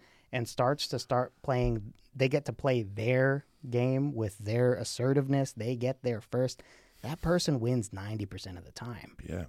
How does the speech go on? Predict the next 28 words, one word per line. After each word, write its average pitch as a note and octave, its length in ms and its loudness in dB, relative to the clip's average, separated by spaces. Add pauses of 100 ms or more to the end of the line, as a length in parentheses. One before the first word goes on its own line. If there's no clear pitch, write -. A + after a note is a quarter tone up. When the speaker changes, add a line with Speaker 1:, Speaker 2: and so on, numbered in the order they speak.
(140)
Speaker 2:
M-, F#2 220 -4
most A#2 280 2
of - 60 -12
the B2+ 100 -2
people F#2+ 240 -2
competing F#2 480 -2
as E2 120 -4
well F#2+ 240 2
are F2 120 -4
competing F2+ 500 -4
to D#2+ 60 -6
win. D#2+ 420 -6 (920)
You D#2 100 -8
know, D#2 520 -4 (340)
uh, - 80 2
<clears throat> C#3 80 -4 (1160)
we, G2+ 180 -2
we G2+ 240 -2
try F#2+ 200 -2
to D#2+ 140 -4 (140)
kinda E2 160 -4
shift - 380 -4
that, E2 240 -4 (920)
the D#2+ 200 -10
aim, F#2+ 320 -2
the C#2+ 120 -4
end G2+ 280 -2
goal. E2 300 -4